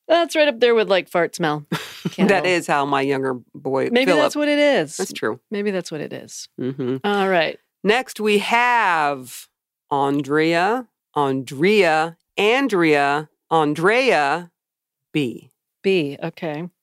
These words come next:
Speaker 1: Bible. We've been talking about it
Speaker 2: I was
Speaker 1: in
Speaker 2: gonna
Speaker 1: this
Speaker 2: say,
Speaker 1: episode.
Speaker 2: "Bitch, tell us how to pronounce your name."
Speaker 1: <laughs>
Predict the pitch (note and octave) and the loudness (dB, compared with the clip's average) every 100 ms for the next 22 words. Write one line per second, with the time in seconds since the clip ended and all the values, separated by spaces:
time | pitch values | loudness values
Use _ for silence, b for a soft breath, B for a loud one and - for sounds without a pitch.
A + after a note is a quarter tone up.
0 | _ _ _ F#3+ F#3 F3+ F3 _ _ _ | _ _ _ 0 0 0 -4 _ _ _
1 | _ F#3+ F3 F3+ F#3 F3+ E3+ E3 D3+ D3+ | _ -2 0 0 2 2 0 0 0 0
2 | - _ _ - E3 F3 F#3 F3+ - D#3 | -4 _ _ -4 -2 2 2 2 2 2
3 | D3 C#3+ F#3+ A3 F#3+ G3 - F#3+ F3 F3+ | 4 2 0 2 2 0 -2 0 0 0
4 | F3 E3+ E3 D#3+ D#3+ - D3 C#3+ C4+ | -2 0 0 -2 0 0 2 2 -2